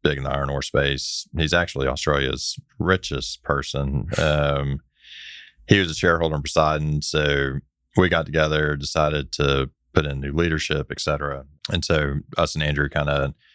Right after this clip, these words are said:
reconstituted that company and super excited about the prospects it has. But it's a A S X listed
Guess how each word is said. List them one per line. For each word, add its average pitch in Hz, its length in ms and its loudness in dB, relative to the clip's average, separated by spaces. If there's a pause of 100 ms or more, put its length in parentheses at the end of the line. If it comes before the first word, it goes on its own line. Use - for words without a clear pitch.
(180)
reconstituted 80 580 4
that 69 160 0
company 71 360 0
and 69 260 0
super 110 180 6
excited 76 280 2
about 71 180 2
the - 60 -18
prospects 71 520 -2
it 69 80 0
has. 69 280 -2
But 80 140 0
it's 82 180 0
a 73 240 2 (840)
A 85 140 4
S 76 220 -2
X 71 260 -2
listed 69 760 0